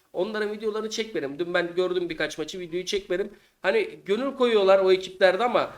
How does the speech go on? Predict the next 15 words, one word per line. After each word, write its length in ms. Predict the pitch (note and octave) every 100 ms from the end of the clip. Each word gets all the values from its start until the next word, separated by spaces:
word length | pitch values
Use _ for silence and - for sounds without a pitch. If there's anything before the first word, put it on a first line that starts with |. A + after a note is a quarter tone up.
| -
arkadaşlar 600 | E3 G3 B3 G3+ - D3 - _ _ -
insanım 440 | F#3 G#3 B3 F#3
ben 120 | D3
de, 120 | C#3 D3
dinleniyorum. 560 | G3 G3+ G#3 E3+ F3 - - E3
Benim 200 | G3 G#3
de 80 | F#3
zevkle 320 | E3 F3 F3
izlemek 340 | F3 E3 F3 E3+
istediğim 300 | - E3 E3+
maçlar 300 | E3+ E3 F#3
oluyor 200 | D#3 G#3
ve 80 | A3
zevkle 360 | G3 G#3 B3+
izliyorum. 480 | A3 E3+ F#3 D#3 A#2+